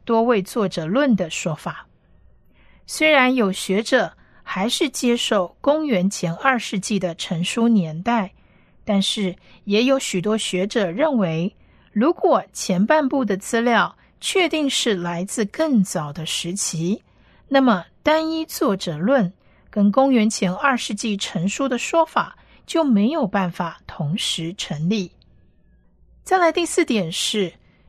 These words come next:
预言性质跟昆兰文献的一个冲击。坚持公元前二世纪成书的这一派的论点，他们的主要论据是第十一章对于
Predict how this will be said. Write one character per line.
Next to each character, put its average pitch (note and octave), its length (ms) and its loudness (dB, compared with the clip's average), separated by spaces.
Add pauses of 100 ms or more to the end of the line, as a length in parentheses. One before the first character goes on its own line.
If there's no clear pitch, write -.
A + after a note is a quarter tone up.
(140)
预 F4+ 200 4
言 G3+ 280 2
性 C4+ 320 2
质 E3 380 -4
跟 G3 260 2
昆 A#3+ 300 2
兰 F3 300 0
文 E3+ 200 -2
献 D4 300 -2
的 G3 80 0
一 D#3+ 60 -4
个 E3 120 -10
冲 F3 320 0
击。 E3 400 -6 (960)
坚 G4 280 0
持 A#3 380 0
公 D4+ 220 2
元 B3 200 4
前 F#3+ 280 0 (120)
二 C#4+ 200 2
世 A#3+ 360 -4
纪 A3 400 -4 (120)
成 F3+ 360 -2
书 E4 340 0
的 - 240 0
这 - 140 -2
一 F#3 80 0
派 G3 260 -2
的 E3 160 -8
论 A3+ 300 2
点， D#3 260 -6 (480)
他 C4 160 2
们 B3+ 80 2
的 A#3 100 2
主 F#3 200 -6
要 G#3 180 4
论 C#4 320 2
据 G#3+ 300 -2
是 F3+ 340 -4 (400)
第 C4 180 0
十 - 280 -2
一 D4+ 180 0
章 D#4+ 340 2 (400)
对 B3 220 2
于 F#3 240 0